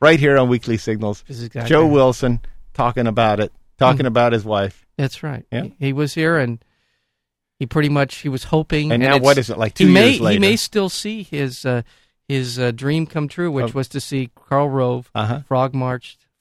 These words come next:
Speaker 1: Frog
Speaker 2: Frog
Speaker 1: March.
Speaker 2: Walked,
Speaker 1: Frog Walk.
Speaker 2: whatever, however they call it,
Speaker 1: Yeah.
Speaker 2: out of the White House.
Speaker 1: Yeah, you get
Speaker 2: And
Speaker 1: the cuffs behind.
Speaker 2: Yeah.
Speaker 1: And you get 'em kinda squatting out
Speaker 2: Yeah.
Speaker 1: with, uh, yeah.
Speaker 2: Yeah.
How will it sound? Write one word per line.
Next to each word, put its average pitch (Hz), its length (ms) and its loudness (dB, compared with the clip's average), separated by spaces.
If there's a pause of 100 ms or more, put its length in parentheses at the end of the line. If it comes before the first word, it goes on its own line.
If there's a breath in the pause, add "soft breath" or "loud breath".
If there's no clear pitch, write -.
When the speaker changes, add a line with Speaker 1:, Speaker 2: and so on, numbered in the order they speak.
Speaker 1:
Frog 120 220 2
Speaker 2:
Frog - 20 -4
Speaker 1:
March. 127 160 2
Speaker 2:
Walked, - 320 -2 (220)
Speaker 1:
Frog 104 100 -8
Walk. 101 80 -8
Speaker 2:
whatever, 135 240 0
however 127 180 0
they 123 140 -2
call 120 240 -2
it, - 100 -8 (380)
Speaker 1:
Yeah. 120 100 -2
Speaker 2:
out 131 80 0
of 139 80 -2
the 147 80 -4
White 180 220 -2
House. 113 320 -8
Speaker 1:
Yeah, - 80 -12
you 120 60 -4
get 139 120 2
Speaker 2:
And 165 80 -2
Speaker 1:
the 143 60 -2
cuffs 139 320 -6
behind. 107 500 0
Speaker 2:
Yeah. 127 240 -2 (160)
Speaker 1:
And 101 220 -8
you 101 80 -8
get 107 160 -2
'em 107 100 -2
kinda 107 240 -2
squatting 104 500 -4
out 101 260 -2
Speaker 2:
Yeah. 135 180 -2
Speaker 1:
with, 107 40 -6
uh, 101 240 -6
yeah. - 80 -16
Speaker 2:
Yeah. 117 180 -4